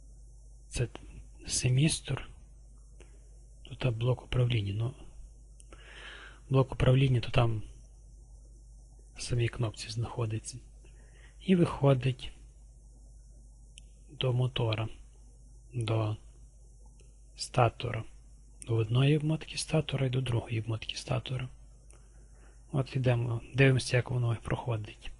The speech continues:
Пішло через одну обмотку і на кнопку реверс.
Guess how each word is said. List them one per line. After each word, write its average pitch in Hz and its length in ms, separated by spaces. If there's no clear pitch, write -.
Пішло - 360
через 117 500
одну 120 420
обмотку 165 600
і 151 280
на 127 340
кнопку 113 540
реверс. 117 560